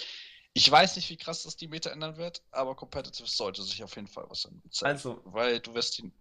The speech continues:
Speaker 1: den Early-Faktor nicht mehr wirklich beeinflussen können von der Top-Zeit aus.
Speaker 2: Was ist wichtig zu wissen über T P? Ähm, wie beeinflusst T P denn die Meta?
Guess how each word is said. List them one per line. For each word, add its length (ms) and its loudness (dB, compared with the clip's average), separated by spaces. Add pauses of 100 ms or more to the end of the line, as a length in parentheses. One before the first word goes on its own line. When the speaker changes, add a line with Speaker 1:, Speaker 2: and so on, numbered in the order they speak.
Speaker 1:
den 140 -6
Early-Faktor 920 0
nicht 200 -6
mehr 140 -2
wirklich 260 0
beeinflussen 480 0
können 180 -6
von 100 -2
der 120 2
Top-Zeit 420 -2
aus. 320 2 (340)
Speaker 2:
Was 160 -2
ist 160 -8
wichtig 380 -6
zu 200 -8
wissen 220 -6
über 220 -6
T 140 -14
P? 420 -14
Ähm, 180 -2
wie 140 -6
beeinflusst 720 -4
T 100 -10
P 300 -12
denn 180 -6
die 120 -8
Meta? 500 -10